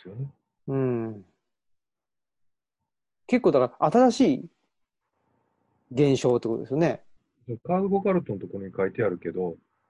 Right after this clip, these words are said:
Speaker 1: あの、第一次世界大戦の後の千九百十年代末期、
Speaker 2: うんうん。
Speaker 1: 植民地化とそれに伴う白人文明による文化変容が急速に進んだメラネシアの各地で発生した。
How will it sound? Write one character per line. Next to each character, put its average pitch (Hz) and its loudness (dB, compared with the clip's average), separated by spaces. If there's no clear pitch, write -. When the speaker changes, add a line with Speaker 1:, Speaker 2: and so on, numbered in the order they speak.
Speaker 1:
あ 98 -10
の、 90 -8
第 131 2
一 123 -8
次 110 -8
世 107 -8
界 110 -2
大 117 -2
戦 95 -6
の 90 -6
後 98 -8
の 113 0
千 107 -6
九 123 -2
百 95 -4
十 98 -4
年 95 -8
代 90 -4
末 92 -6
期、 139 -12
Speaker 2:
う 127 -4
ん 123 -8
う 123 -10
ん。 110 -16
Speaker 1:
植 - -6
民 110 -2
地 - -14
化 104 -2
と 98 -4
そ - -6
れ 131 2
に 131 2
伴 117 -2
う 98 -4
白 104 -8
人 113 -6
文 107 -8
明 98 -8
に 90 -12
よ 95 -6
る 90 -6
文 101 -10
化 107 -4
変 104 -6
容 92 -4
が 85 -10
急 117 -6
速 127 -6
に 117 -2
進 101 -10
ん 92 -10
だ 87 -4
メ 90 -2
ラ 101 -2
ネ 95 -4
シ 107 -6
ア 107 -4
の 110 -6
各 - -10
地 - -20
で 98 -8
発 - -12
生 85 -6
し - -20
た。 92 -14